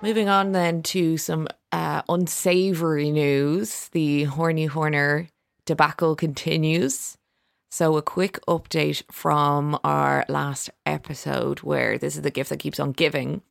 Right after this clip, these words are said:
As of Wednesday, allegations against Christian Horner of inappropriate behaviour towards a female staff member has been dismissed. So that means he has been cleared currently of the allegations. And this was done by an investigation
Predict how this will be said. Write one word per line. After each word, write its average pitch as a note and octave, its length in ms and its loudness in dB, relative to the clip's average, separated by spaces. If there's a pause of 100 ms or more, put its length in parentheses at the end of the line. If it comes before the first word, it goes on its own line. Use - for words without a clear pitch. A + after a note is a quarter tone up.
(160)
As G3 180 4
of F#3 120 2
Wednesday, F3 600 4
allegations D#3+ 540 0
against D3+ 380 -4
Christian E3 340 -4
Horner D#3 400 0
of C#3+ 340 -2
inappropriate D#3 520 -2
behaviour D3+ 840 2
towards D3 560 -2
a D3+ 340 0
female D3 360 -4
staff D#3 320 -2
member D3+ 200 -2
has D3+ 200 -4
been D3+ 180 -4
dismissed. - 720 -4 (300)
So F3 240 0
that F3+ 180 4
means D#3+ 500 0
he E3 180 0
has D#3 260 0
been D3+ 320 -2
cleared D#3+ 600 2
currently D#3+ 760 0 (120)
of C#3+ 800 2
the D3+ 360 0
allegations. C#3 1040 -2
And D3+ 140 -2
this C#3+ 260 -2
was D3 720 2
done D#3 400 2
by C#3+ 160 4
an C#3+ 80 0
investigation C#3+ 840 -2